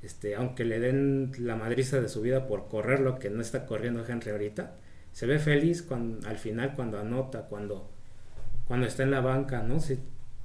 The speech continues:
la verdad sí es un muy buen equipo, pero no creo que llegue muy lejos igual por su coach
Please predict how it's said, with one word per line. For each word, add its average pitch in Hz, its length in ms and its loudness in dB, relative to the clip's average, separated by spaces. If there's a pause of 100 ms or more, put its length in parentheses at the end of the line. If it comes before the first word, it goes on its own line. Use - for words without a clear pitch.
la 131 160 4
verdad 147 300 6
sí 151 240 6
es 151 240 4
un 143 120 4
muy 135 300 4
buen 143 180 6
equipo, 147 380 2 (440)
pero 131 180 4
no 143 120 4
creo 143 140 2
que 131 140 4
llegue 123 180 4
muy 123 200 2
lejos 117 340 2
igual 101 240 -4
por - 160 -8
su - 160 -8
coach 135 320 -4